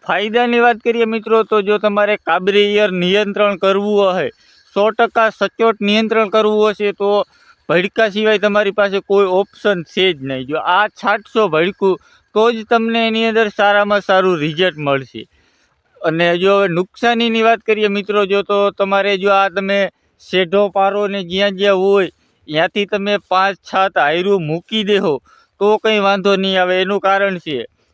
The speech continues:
કે ભડકું ને હે તો બીજા અન્ય પક્ષીઓ જે શેઢે પારે ને હે તો એ અહીંયાથી મગફળીની અંદર ઉતરીને જો એ ખાહે તો એ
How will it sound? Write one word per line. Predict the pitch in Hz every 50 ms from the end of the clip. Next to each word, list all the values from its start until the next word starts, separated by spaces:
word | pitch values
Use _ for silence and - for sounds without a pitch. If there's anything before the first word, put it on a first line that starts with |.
| _ _ _ _
કે | - 175 170 165
ભડકું | 151 120 113 156 160 170 196 - _ - 202 202 202
ને | 202 202 196
હે | 196 202 202 208
તો | 190 170 202 190
બીજા | 180 170 190 185 175 208 208 202 190 - _ _ _ _ _ _ _ -
અન્ય | 175 175 185 196 202 208 214 214 - -
પક્ષીઓ | 196 196 196 - - - 220 214 202 202 208 202
જે | 185 202 202 185
શેઢે | - - 185 185 175 165 196 202
પારે | 196 - 196 196 196 208 208 196
ને | 190 190 175
હે | 175 185 196 208 196 170 - - _ _ _ _ _ -
તો | 185
એ | 180 180
અહીંયાથી | 185 202 202 202 208 202 190 - 208 196
મગફળીની | 180 175 180 - _ - 208 214 202 202 202 202 208 208
અંદર | 208 196 208 202
ઉતરીને | 185 185 202 196 - 214 196 208 196 202 208 190
જો | 175 196 196 196 180 151 190
એ | 185 202 214 208 _
ખાહે | - - 202 202 202 214 196 170 143 - _ _ _ _ _ _ _ _
તો | - 190 196
એ | 202 196 190 190